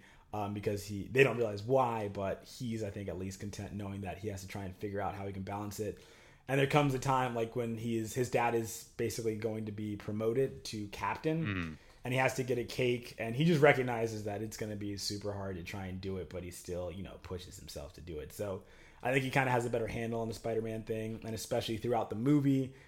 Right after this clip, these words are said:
Speaker 1: as he goes through certain events, he becomes more self-assured in kind of what he's doing. So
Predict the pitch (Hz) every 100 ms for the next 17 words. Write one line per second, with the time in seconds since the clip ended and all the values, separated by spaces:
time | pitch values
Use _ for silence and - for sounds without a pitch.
0 | - - 123 123 123 127 120 127 113 -
1 | 143 123 123 120 139 147 139 - - -
2 | - - - 131 127 131 113 127 120 -
3 | 127 113 117 - 113 107 110 107 104 104
4 | 107 95 101 95 95 95 87 - 92 87
5 | 87